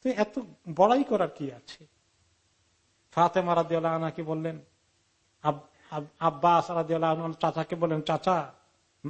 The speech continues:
মেয়েকে বলেন, "মা ফাতেমা, আমল করো, আমল না করলে আমি মুহাম্মদ তোমাদেরকে জান্নাতে নেওয়ার কোনো উপায় নাই।" তাহলে যদি জান্নাতে না যাওয়া যায়, তো দুনিয়ার মধ্যে এটা নিয়ে এত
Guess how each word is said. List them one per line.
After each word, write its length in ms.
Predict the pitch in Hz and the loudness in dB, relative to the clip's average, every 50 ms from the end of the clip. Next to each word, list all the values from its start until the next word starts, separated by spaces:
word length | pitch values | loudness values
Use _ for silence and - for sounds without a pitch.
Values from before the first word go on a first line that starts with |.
| 165 _ _ _ _ _ _ - - | -14 _ _ _ _ _ _ -12 -6
মেয়েকে 300 | 147 156 165 160 175 170 | -2 -2 -2 -2 -2 -2
বলেন, 240 | 160 165 160 160 | -2 0 0 0
"মা 160 | 151 156 160 - | -2 0 -2 0
ফাতেমা, 440 | - 170 185 180 - 196 185 180 | 0 -2 -2 -2 -2 -4 -4 -4
আমল 320 | 160 156 165 190 220 233 226 | -4 -2 -2 2 2 2 2
করো, 300 | 226 226 190 165 151 143 | 2 0 0 0 2 0
আমল 320 | 147 165 202 233 240 233 | 0 2 2 4 4 4
না 120 | 214 196 170 | 2 0 -2
করলে 520 | - - 175 156 143 143 139 131 120 - _ _ _ _ _ _ _ _ _ _ _ _ _ | -2 -4 -4 -4 -4 -6 -8 -10 -12 -20 _ _ _ _ _ _ _ _ _ _ _ _ _
আমি 220 | - 160 214 240 214 | 2 4 4 6 4
মুহাম্মদ 420 | 185 175 - - 170 170 160 151 | 4 2 0 -2 -2 -2 -2 -2
তোমাদেরকে 440 | - - 156 160 147 156 147 - 151 | -2 -2 -2 0 -2 -2 -4 -4 -4
জান্নাতে 400 | 135 151 151 147 147 - - 160 | -2 -2 0 0 0 -2 0 0
নেওয়ার 240 | 147 143 143 139 139 | 0 0 0 0 -2
কোনো 180 | - 160 147 | -4 -2 -2
উপায় 280 | 139 131 - 131 123 117 | -2 -2 -4 -10 -12 -12
নাই।" 200 | 113 - - - _ _ _ - _ _ _ _ _ _ _ _ _ _ _ _ _ _ _ _ _ _ _ _ _ _ _ _ _ _ _ _ _ _ _ _ _ _ _ _ _ _ _ _ _ _ _ _ _ _ - | -18 -20 -20 -20 _ _ _ -20 _ _ _ _ _ _ _ _ _ _ _ _ _ _ _ _ _ _ _ _ _ _ _ _ _ _ _ _ _ _ _ _ _ _ _ _ _ _ _ _ _ _ _ _ _ _ 0
তাহলে 420 | 226 226 226 220 214 - - - - - | 4 6 6 6 4 2 -4 -16 -6 0
যদি 180 | - 202 208 226 | 2 2 4 6
জান্নাতে 380 | 202 247 247 254 269 269 269 262 | 6 6 6 6 4 2 2 2
না 200 | 240 240 226 214 | 4 4 4 4
যাওয়া 240 | 196 202 190 180 | 6 6 6 6
যায়, 140 | 175 190 190 | 6 4 2
তো 100 | - 233 | 2 2
দুনিয়ার 420 | 220 - 247 269 262 277 285 285 285 | 2 4 4 6 6 6 6 6 4
মধ্যে 200 | 285 269 285 269 | 0 0 0 0
এটা 140 | 262 262 | 0 0
নিয়ে 180 | 240 233 233 226 | 2 2 4 4
এত 160 | 214 220 - | 2 2 2